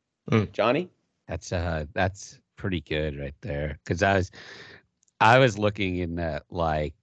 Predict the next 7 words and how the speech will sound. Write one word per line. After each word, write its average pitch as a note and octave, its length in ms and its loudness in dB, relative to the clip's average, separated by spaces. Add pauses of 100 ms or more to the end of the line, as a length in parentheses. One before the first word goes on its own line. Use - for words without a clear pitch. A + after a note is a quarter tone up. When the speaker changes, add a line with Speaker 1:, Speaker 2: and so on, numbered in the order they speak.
(120)
Speaker 3:
two F2 500 -4
fifteen D#2 720 -8
range. C2+ 540 -10 (400)
Speaker 2:
Mark? D3 320 0 (840)
Speaker 1:
<clears throat> - 520 -14
The C3 600 6
cheapest, F3+ 540 4